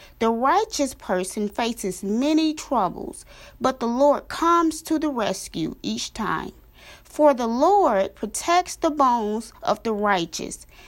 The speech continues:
Not one of them is broken. Calamity will surely destroy the wicked,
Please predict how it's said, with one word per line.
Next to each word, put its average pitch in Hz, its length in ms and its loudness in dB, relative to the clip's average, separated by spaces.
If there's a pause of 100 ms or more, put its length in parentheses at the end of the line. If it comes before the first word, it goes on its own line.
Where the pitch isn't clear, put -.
Not 247 340 2
one 254 320 2
of 190 220 -4
them 180 320 -2 (100)
is 196 180 -2
broken. 196 720 -4 (420)
Calamity 262 1040 0
will 196 240 2
surely 392 680 2
destroy 277 640 -4
the 269 160 -4
wicked, 196 560 -6